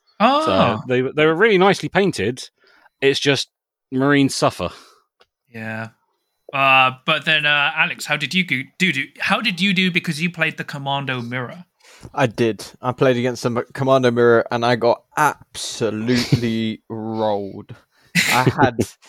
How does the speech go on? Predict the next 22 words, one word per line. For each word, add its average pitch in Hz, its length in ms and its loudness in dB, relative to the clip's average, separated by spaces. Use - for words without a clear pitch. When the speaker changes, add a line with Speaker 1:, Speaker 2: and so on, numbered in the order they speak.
Speaker 1:
<laughs> - 680 -20
Speaker 3:
he 185 220 0
played 127 400 2
the 120 520 2
Commandos 120 580 0
completely 143 1300 -2
different 110 480 -4
to - 240 -2
any, 117 540 -2
any 120 640 -2
idea 113 560 2
that 98 140 -2
I 104 140 0
had 101 260 -2
of 95 160 -10
them. - 200 -20
So 117 480 0
he 127 160 0
didn't 151 300 -2
take 131 260 0
any 123 180 -2
dynamite 104 640 0